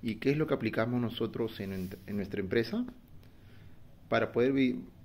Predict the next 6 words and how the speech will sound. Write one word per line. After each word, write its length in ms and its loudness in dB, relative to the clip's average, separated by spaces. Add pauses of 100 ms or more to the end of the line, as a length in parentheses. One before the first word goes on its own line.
venderle 580 4
al 180 2
cliente 580 0
que 260 -4
prácticamente 720 -4
n-, 220 -6